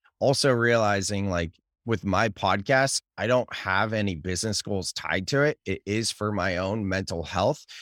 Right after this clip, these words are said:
where I often need to check myself is like, "Okay, well, at what point am I doing this and it's not in alignment with my truth and my purpose and my why of doing this?"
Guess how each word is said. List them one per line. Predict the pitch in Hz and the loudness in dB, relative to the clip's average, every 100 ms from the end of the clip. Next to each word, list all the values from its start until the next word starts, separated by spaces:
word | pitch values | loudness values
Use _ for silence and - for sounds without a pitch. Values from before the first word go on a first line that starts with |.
| - | -8
where | - 110 - | 0 0 2
I | 92 104 135 | 2 4 4
often | - 104 110 127 113 | 2 -2 -2 -2 0
need | 107 95 | 0 -2
to | 95 | -6
check | 87 101 101 | -4 -2 -2
myself | 110 104 - 95 95 | -2 -2 0 -2 0
is | 101 92 | -2 0
like, | 90 87 - - | 0 0 -4 -4
"Okay, | 117 - 87 80 - _ _ _ _ _ _ | -2 0 -2 -2 -8 _ _ _ _ _ _
well, | - 113 107 92 _ _ _ _ | 2 4 4 2 _ _ _ _
at | 101 95 | -2 0
what | 117 127 170 - | 6 6 6 2
point | 151 147 127 | 2 4 2
am | 117 110 | 0 2
I | 104 | 2
doing | 90 123 131 120 | 0 0 2 2
this | 101 95 - - - | 0 0 -4 -10 -6
and | 104 101 | -4 -2
it's | - | -2
not | 107 110 - | 0 0 0
in | 123 | -2
alignment | 110 101 95 98 95 - | 0 0 0 0 0 -2
with | 104 - | -6 -2
my | 95 98 | 0 2
truth | 101 - 104 90 - - | 0 -2 0 0 -4 -4
and | 101 98 | 0 0
my | 92 90 90 _ _ | 0 -2 -6 _ _
purpose | - 139 - 87 82 - - | -4 -2 0 -2 -4 -4 -4
and | 104 | -2
my | 92 | 0
why | 90 85 98 98 | -2 0 2 2
of | 90 82 | 2 -2
doing | 85 113 104 76 | -4 -2 -2 -4
this?" | 58 - | -6 -6